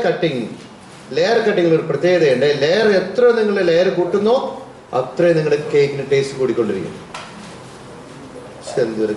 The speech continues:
കഷ്ടമായില്ലേ. ഞാൻ ഇവിടെ നിന്ന് കേക്ക് ഒക്കെ കട്ട് ചെയ്യാൻ തുടങ്ങി, എറണാകുളത്ത് നിന്ന് കട്ട് ചെയ്ത് തിരുവനന്തപുരം ചെന്ന് അവസാനിക്കും. നരേഷ് കട്ട് ചെയ്ത് കാണിച്ചു തരും, എറണാകുളത്താണോ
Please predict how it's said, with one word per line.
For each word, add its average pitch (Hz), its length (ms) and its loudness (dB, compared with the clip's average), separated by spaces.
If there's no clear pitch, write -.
കഷ്ടമായില്ലേ. 98 640 0
ഞാൻ 147 160 2
ഇവിടെ 160 200 2
നിന്ന് 156 220 0
കേക്ക് 143 300 4
ഒക്കെ 143 200 -2
കട്ട് 131 160 2
ചെയ്യാൻ 143 180 2
തുടങ്ങി, 127 260 2
എറണാകുളത്ത് 147 400 2
നിന്ന് 143 140 2
കട്ട് 131 160 2
ചെയ്ത് 139 140 4
തിരുവനന്തപുരം 127 420 2
ചെന്ന് 117 160 2
അവസാനിക്കും. 98 400 0
നരേഷ് 160 360 2
കട്ട് 147 160 4
ചെയ്ത് 165 200 6
കാണിച്ചു 147 260 2
തരും, 147 180 4
എറണാകുളത്താണോ 160 600 2